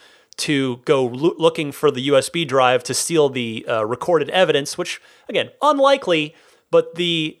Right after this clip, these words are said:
Jada U S B hub's gonna make it that much more difficult for them to do that. All right,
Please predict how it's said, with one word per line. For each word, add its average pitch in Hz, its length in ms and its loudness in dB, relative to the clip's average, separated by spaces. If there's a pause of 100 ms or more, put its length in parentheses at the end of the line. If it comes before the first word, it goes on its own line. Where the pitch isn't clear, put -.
Jada 185 300 2
U 165 120 4
S 151 100 0
B 147 180 -4
hub's 120 260 -4
gonna 123 120 -4
make 120 220 -4
it 123 220 -10
that 123 200 0
much 117 220 -6
more 113 180 -2
difficult 107 600 -2 (140)
for 113 340 2
them 101 300 0
to - 100 -10
do 123 220 2
that. 101 340 -2 (1300)
All 254 140 4
right, - 240 -2